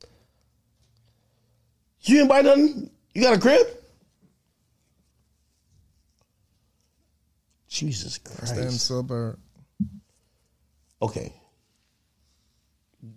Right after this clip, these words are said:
Speaker 1: I'm a music question. Obviously, everybody loves the Peaches and Eggplant song.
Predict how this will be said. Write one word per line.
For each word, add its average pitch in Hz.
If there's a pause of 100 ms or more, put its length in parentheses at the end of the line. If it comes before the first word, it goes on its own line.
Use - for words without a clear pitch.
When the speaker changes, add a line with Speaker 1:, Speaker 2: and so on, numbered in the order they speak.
(160)
Speaker 1:
I'm 104
a 113 (240)
music 110
question. - (2000)
Obviously, 117
everybody 101
loves 90
the 87 (140)
Peaches 87
and 78
Eggplant -
song. -